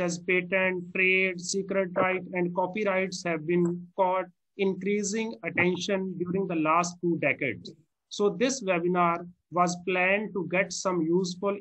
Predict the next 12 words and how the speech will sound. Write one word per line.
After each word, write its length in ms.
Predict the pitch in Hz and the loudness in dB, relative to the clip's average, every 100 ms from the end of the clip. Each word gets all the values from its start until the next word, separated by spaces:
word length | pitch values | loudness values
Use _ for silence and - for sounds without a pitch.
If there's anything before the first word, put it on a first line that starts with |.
| 175 | -2
inputs 500 | 165 165 180 180 175 - | -2 0 -2 -2 -6 -2
in 140 | 170 | 0
the 120 | 170 170 175 | 0 -4 -6
above 280 | 180 202 196 - | -2 -2 -2 -2
areas 580 | 165 156 170 160 165 - _ _ _ | 0 0 0 -2 -4 -8 _ _ _
for 160 | 185 185 185 175 | 0 2 0 -2
our 160 | 156 160 165 | -2 -2 -6
faculty 560 | 165 180 180 175 202 | -4 0 0 0 -2
members 600 | 170 156 160 175 180 180 180 _ _ | 2 2 2 2 0 -2 -8 _ _
in 140 | 185 180 175 | -4 -2 0
our 240 | 165 175 175 | 0 0 2
college 360 | 190 202 208 | 2 2 0